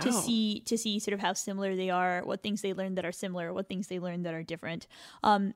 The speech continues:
Speaker 1: and so with reinforcement learning, uh, when you train a little R L model on some task, um, often there's a lot of variance. So one run through, you'll sort of, uh, have some level of performance, and another run tr-, through, you'll completely fail.
Speaker 2: Right.
Speaker 1: Um, and, and there's been some really nice papers on this. So there's a,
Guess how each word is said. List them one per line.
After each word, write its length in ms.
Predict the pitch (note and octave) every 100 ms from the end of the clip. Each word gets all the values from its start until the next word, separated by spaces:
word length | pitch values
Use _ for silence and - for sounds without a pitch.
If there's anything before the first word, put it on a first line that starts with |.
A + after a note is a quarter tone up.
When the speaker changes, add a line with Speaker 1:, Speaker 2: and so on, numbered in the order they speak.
| -
Speaker 1:
and 100 | A#3+
so 100 | C4
with 120 | A3+
reinforcement 520 | D4+ D#4 D4 D4 D4
learning, 380 | G#3+ G3 F#3+ F#3 - - -
uh, 200 | G#3 G3
when 140 | A3
you 80 | A3
train 240 | - E4
a 140 | D4+ B3
little 220 | A3+ G#3
R 160 | G3 G3
L 160 | G#3+
model 340 | G3+ F#3+ F#3+ G3
on 200 | - G3+
some 160 | G3
task, 420 | G3 - G#2 - - - -
um, 200 | A3 G#3+
often 220 | C4+ C#4
there's 160 | A#3+ A3
a 40 |
lot 140 | G#3 G3+
of 80 | F3+
variance. 480 | E3 E3+ D3+ F#3+ -
So 220 | - G#3+
one 220 | G3 C4+
run 180 | C4 A#3+
through, 480 | C#4 D4 D4 C#4 C4+
you'll 280 | A#3 G3+ G#3
sort 160 | G3
of, 220 | F#3 F#3 - - -
uh, 160 | F#3
have 240 | F#3+ F#3 -
some 380 | B3 A#3+ A#3
level 240 | A#3 A3+ A3
of 120 | G3+
performance, 480 | - E4 E4+ D#4+ C#4+
and 100 | A#3+
another 300 | B3 A#3+ A#3
run 180 | A3+ A3+
tr-, 180 | - A#3 A3
through, 220 | A#3 A#3+
you'll 160 | A3+ G3+
completely 420 | - G#3+ C4+ -
fail. 300 | - - - - -
Speaker 2:
Right. 300 | A#3 F3+ -
Speaker 1:
Um, 440 | A#3 A3 G#3 G#3 G#3
and, 120 | B3+ C4
and 140 | C4+
there's 140 | C#4+
been 140 | B3+ C#4
some 120 | C4
really 160 | B3 A3+
nice 160 | G#3
papers 340 | - G3 - G3+
on 140 | -
this. 200 | - G3+
So 240 | - A3+ G#3
there's 200 | G3 G3
a, 160 | -